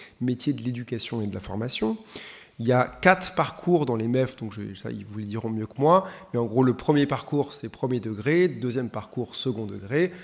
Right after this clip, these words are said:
troisième parcours, il me semble que c'est quelque chose comme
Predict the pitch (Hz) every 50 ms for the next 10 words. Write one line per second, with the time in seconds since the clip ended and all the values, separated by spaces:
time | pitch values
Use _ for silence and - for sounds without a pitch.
0 | - - - - - 139 127 131 139 135 123 - 131 120 - - - - 135 135
1 | 131 127 107 - - 127 127 127 127 131 131 127 120 - - 135 135 135 113 -
2 | 113 101 - 117 - 107 - - - 123 113 - - - - 113 113